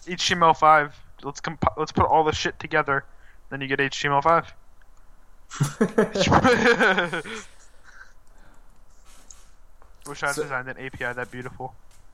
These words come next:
Speaker 2: Yeah, so we've hit the hour and a half mark, which it doesn't, it didn't feel like an hour and a half. <laughs>
Speaker 1: No.
Speaker 2: Um,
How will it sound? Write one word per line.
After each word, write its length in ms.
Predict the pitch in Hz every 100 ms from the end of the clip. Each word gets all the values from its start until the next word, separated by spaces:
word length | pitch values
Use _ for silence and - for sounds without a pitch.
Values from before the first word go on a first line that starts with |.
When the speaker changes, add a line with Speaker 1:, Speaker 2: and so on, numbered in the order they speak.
| - -
Speaker 2:
Yeah, 240 | 104 98 110 -
so 160 | -
we've 140 | 143 139
hit 140 | 202
the 140 | -
hour 240 | 139 170 175
and 80 | 170
a 60 |
half 260 | 135 131 -
mark, 400 | 107 98 113 - - - -
which 560 | 117 107 - - - - - - - - -
it 100 | 131
doesn't, 260 | 160 156
it 100 | 127
didn't 180 | 135 147
feel 160 | 123 135
like 180 | 117 113
an 60 |
hour 120 | 104
and 80 | 101
a 40 | 101
half. 340 | 98 101 -
<laughs> 580 | - - 180 - 233 - - -
Speaker 1:
No. 240 | 175 180 127 - - - - - -
Speaker 2:
Um, 480 | 113 107 104 95 95